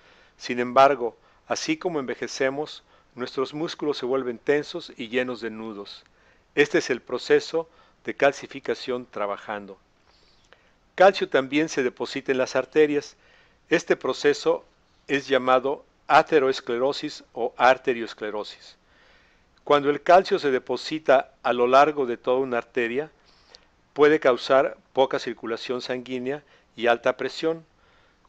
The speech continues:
Cuando se deposita en un solo lugar en particular, puede causar un ataque al corazón o ataque fulminante, el llamado stroke. Todos los días calcio se acumula no solo en las arterias grandes,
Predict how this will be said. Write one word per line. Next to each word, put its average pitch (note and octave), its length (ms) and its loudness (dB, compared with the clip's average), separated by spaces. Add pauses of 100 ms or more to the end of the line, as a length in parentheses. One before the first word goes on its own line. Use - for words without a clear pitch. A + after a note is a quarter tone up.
Cuando C#3+ 260 2
se C3+ 160 0
deposita D3 760 0
en B2 160 -6
un D3 160 -2
solo D3+ 320 0
lugar C#3+ 320 0
en D3 80 -2
particular, C3+ 800 -4 (760)
puede F3+ 240 4
causar D3+ 580 4 (380)
un F3 180 -2
ataque C#3+ 400 4
al B2 160 0
corazón D#3+ 640 -2 (760)
o B2 120 0
ataque C3+ 400 2
fulminante, G#2+ 800 -8 (920)
el A#2+ 160 -6
llamado A#2+ 580 2
stroke. - 540 -12 (1200)
Todos G3 280 6
los C#3+ 160 2
días D3 320 2
calcio D3 400 4
se - 80 -6
acumula C3 480 -2
no C3 160 -4
solo C#3 220 -4
en B2+ 60 -4
las A2+ 140 -6
arterias A#2 460 -4
grandes, B2+ 480 -2